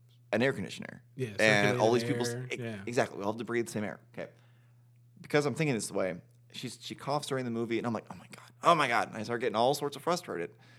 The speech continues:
Speaker 1: And then it's so interesting because literally a couple of days later, I totally didn't catch it.
Speaker 2: Yeah.
Speaker 1: But I, I noticed that right after it happened, I focused on it intently. Like, "Oh my God." And I
Speaker 2: Yeah.
Speaker 1: just got all in my feels and, like, I made it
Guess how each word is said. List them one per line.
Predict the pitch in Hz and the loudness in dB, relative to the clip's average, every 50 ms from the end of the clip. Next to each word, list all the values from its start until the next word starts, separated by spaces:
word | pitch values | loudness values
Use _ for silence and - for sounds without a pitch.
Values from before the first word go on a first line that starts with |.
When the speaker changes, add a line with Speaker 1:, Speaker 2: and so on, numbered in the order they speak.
| - - _ - - _ _ _ _ _ _ _ _ _ _ - | -20 -20 _ -20 -20 _ _ _ _ _ _ _ _ _ _ 0
Speaker 1:
And | 151 156 165 | 0 2 2
then | 170 170 170 160 - - - _ _ _ - - | 2 0 0 -4 -8 -12 -20 _ _ _ 0 0
it's | 151 151 - | 0 0 -2
so | - - 170 156 147 139 | 0 4 6 6 6 6
interesting | 151 160 151 139 123 127 123 | 2 0 -2 -4 -4 -2 -2
because | 123 120 117 131 120 117 104 113 | -2 2 4 6 6 6 4 4
literally | 135 143 139 127 | 4 6 6 6
a | - | 4
couple | 123 120 120 | 4 0 2
of | 120 120 | 2 2
days | 117 117 117 | 2 2 2
later, | 123 127 117 107 - - - | 2 0 0 0 0 -2 -4
I | 170 | -4
totally | 160 - 143 147 139 | -4 -2 0 0 0
didn't | 139 156 151 - | 0 -2 -2 0
catch | 147 147 143 - | 0 0 0 -2
it. | 90 - - - - | -4 -6 -6 -10 -14
Speaker 2:
Yeah. | 113 110 107 104 98 - _ - _ _ _ - | -12 -10 -10 -10 -12 -16 _ -20 _ _ _ 4
Speaker 1:
But | - 147 143 | 6 8 8
I, | 135 139 - - 135 | 8 8 8 6 4
I | 135 | 4
noticed | 127 123 135 143 156 151 151 135 - | 4 4 6 6 6 4 2 0 2
that | 123 113 110 104 107 | 2 2 2 2 -2
right | - 104 107 110 113 123 - - | -4 -2 2 4 4 4 4 4
after | 107 110 110 117 - 123 123 113 | 2 2 2 0 -2 -4 -2 -2
it | 107 107 | -2 -2
happened, | 107 110 110 113 131 139 147 156 160 165 - - | -2 -2 -2 -2 -2 -2 -4 -4 -6 -8 -10 -14
I | 110 | -16
focused | - - 98 107 107 - 104 - 95 | -8 -2 -2 -2 -2 -4 -8 -10 -8
on | 92 95 95 | -8 -8 -8
it | - - | -8 -10
intently. | 104 101 - 98 90 - - 78 64 - - - _ _ _ _ - | -12 -12 -10 -12 -12 -12 -12 -14 -16 -16 -18 -20 _ _ _ _ -6
Like, | - 98 98 - - - | -4 -4 -4 -2 -2 -2
"Oh | 107 107 | 0 0
my | 98 95 | 0 -2
God." | 87 76 69 62 - - - - | -4 -4 -4 -6 -6 -8 -6 -2
And | 104 107 | 0 2
I | 107 107 | 2 2
Speaker 2:
Yeah. | 107 | 0
Speaker 1:
just | 113 107 - | 0 -4 -4
got | 110 90 85 - - - | -4 -4 -6 -6 -2 2
all | 104 107 113 113 117 120 120 117 117 120 | 6 8 8 10 10 8 8 8 6 4
in | 117 120 | 2 0
my | 113 107 107 | -4 -4 -4
feels | 104 - - 107 107 107 101 95 90 98 101 101 - - | -6 -6 -6 -2 0 2 2 4 4 2 0 -2 -6 -8
and, | 98 101 98 87 | -8 -8 -8 -8
like, | 82 80 80 - - - _ _ _ _ - - - - - - | -10 -12 -14 -16 -20 -20 _ _ _ _ -20 -20 -20 -14 -8 -4
I | 107 | -2
made | 104 104 104 101 98 101 101 | 0 0 0 0 0 0 0
it | 90 - - | -2 -2 -4